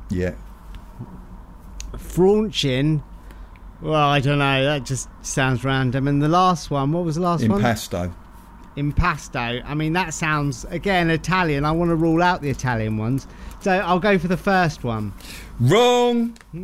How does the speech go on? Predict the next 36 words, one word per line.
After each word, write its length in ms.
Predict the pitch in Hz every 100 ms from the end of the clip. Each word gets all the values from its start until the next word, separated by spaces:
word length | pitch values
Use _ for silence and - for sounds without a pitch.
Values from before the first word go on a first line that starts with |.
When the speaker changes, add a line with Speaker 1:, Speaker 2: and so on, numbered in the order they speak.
| 202 220
Speaker 2:
Oh. 300 | 151 147 113 -
Speaker 1:
Flauching. 720 | - 196 196 - - 113 92 - - - - - -
Mortar 540 | 143 185 202 - 165
weathering 640 | 147 165 139 117 113 117 123
on 160 | 120
top 240 | 117 139 127
of 60 |
the 80 | 123
chimney 360 | - 139 123 107
stack, 320 | - 113 -
surrounding 640 | - 110 123 147 151 135
the 80 | 123
base 560 | 113 127 131 127 - - - -
of 140 | 117 110
the 60 |
chimney 400 | 117 139 135 120
pots 320 | 110 117 117 -
to 120 | 110
throw 360 | - 143 135
off 140 | 139 -
the 100 | 120
rain 380 | 127 123 101 92 - -
and 200 | 107 110
thus 280 | 143 -
prevent 480 | - 127 113 127 117
it 100 | -
from 140 | - 101
saturating 680 | - 143 - 123 120 117
the 80 | 107
stack. 480 | - 117 92 - - - -
I 80 | 107
got 140 | 117
this 140 | 98 -
from 140 | 95
some 240 | - 92 92
builder 380 | 104 95 92